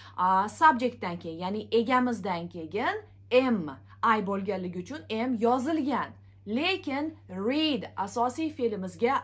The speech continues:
ing qo'shilmagan, azizlar. Aslida bu gapning to'g'ri,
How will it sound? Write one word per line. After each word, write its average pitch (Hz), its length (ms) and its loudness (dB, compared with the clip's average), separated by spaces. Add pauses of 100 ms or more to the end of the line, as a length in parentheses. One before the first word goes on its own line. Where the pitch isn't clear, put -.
(160)
ing 190 480 -6 (120)
qo'shilmagan, 233 640 -4 (100)
azizlar. 147 440 -10 (440)
Aslida 202 440 -6
bu 170 100 -8
gapning 180 440 -8 (100)
to'g'ri, 202 480 -6